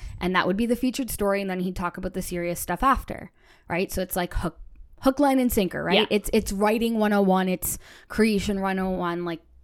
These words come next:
Speaker 1: that's how you, you hook people, and then you make them stay,
Speaker 2: Yeah.
Speaker 1: right? Um,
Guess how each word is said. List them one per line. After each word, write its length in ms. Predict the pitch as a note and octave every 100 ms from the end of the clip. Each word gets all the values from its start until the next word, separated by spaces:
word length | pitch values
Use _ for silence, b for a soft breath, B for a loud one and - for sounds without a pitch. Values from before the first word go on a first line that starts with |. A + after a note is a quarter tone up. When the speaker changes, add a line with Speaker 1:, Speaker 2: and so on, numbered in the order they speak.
| -
Speaker 1:
that's 220 | F#3+ -
how 100 | G3+
you, 280 | G3+ F#3+ - b b
you 120 | G#3
hook 260 | F#3+ A#3+ A#3
people, 460 | - A3+ A3+ A#3 G#3
and 100 | G3
then 140 | F#3
you 280 | F#3 F#3 F#3 b b b
make 220 | G3 F#3+
them 120 | F3+
stay, 300 | F#3 - - - _ G3
Speaker 2:
Yeah. 100 | G#3
Speaker 1:
right? 140 | D4+ _ B B B B -
Um, 540 | G#3 G3+ G3 G3 G#3